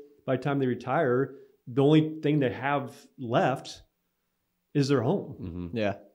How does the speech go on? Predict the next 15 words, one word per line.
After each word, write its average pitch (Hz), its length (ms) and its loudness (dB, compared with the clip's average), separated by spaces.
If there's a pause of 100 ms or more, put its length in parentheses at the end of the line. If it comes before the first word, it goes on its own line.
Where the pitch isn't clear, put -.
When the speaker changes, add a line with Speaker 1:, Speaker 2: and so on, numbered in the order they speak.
(100)
Speaker 1:
I 131 40 -2
mean, 131 200 2
most 151 300 0
people 131 220 -2
don't 123 220 -2
have, 123 360 -6
a 131 40 -10
re-, 120 140 -4 (140)
you 139 80 -6
know, 113 120 -6
a 117 40 -4
savings 165 340 -4
account, - 300 -14
right? 117 280 -6
So, 120 320 -2